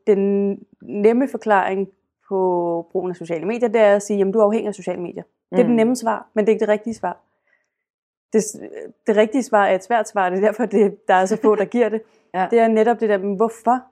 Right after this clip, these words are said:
Speaker 1: bruger du tid på sociale medier? Hvad får du ud af det?" Det er
Speaker 2: Ja.
Speaker 1: der ikke nogen, jeg har spurgt alle mine respondenter om, jeg har spurgt, øh, rigtig mange mennesker om det. Jeg har ikke hørt nogen, der har kunne give et svar på det.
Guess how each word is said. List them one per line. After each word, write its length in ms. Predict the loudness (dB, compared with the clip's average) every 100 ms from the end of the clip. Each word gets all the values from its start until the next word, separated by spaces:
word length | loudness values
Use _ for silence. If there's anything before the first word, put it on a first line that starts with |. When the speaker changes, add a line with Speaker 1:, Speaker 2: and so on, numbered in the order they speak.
| _
Speaker 1:
bruger 160 | -2 0
du 80 | 0
tid 240 | -2 -4 -4
på 60 |
sociale 320 | -6 -6 -4
medier? 220 | -6 -6 -2
Hvad 120 | -2
får 120 | 0
du 80 | -4
ud 140 | -2 -2
af 120 | -2
det?" 100 | -4 -14 _ _
Det 100 | 2
er 40 | 2
Speaker 2:
Ja. 60 |
Speaker 1:
der 60 | 0
ikke 180 | -8 -6
nogen, 400 | -2 2 2 2
jeg 60 |
har 40 | -4
spurgt 220 | -4 -2
alle 100 | -2
mine 120 | -4
respondenter 400 | -6 -4 -4 -4
om, 100 | -4
jeg 80 | -4
har 60 | -4
spurgt, 340 | 0 0 0
øh, 60 | -6 -12 -14 -16 -6 -2
rigtig 220 | 0 2
mange 160 | 2
mennesker 320 | 2 2 2 0
om 140 | 0
det. 80 | -8 -10 _ -6
Jeg 80 | -2
har 80 |
ikke 120 | 0 2
hørt 160 | 0
nogen, 340 | 2 2 2 -2
der 60 |
har 80 | -8
kunne 120 | -12 -4
give 360 | -2 -2 -4 -4
et 140 | -4
svar 320 | 0 -2 -2 _ _ -6
på 80 |
det. 120 | -6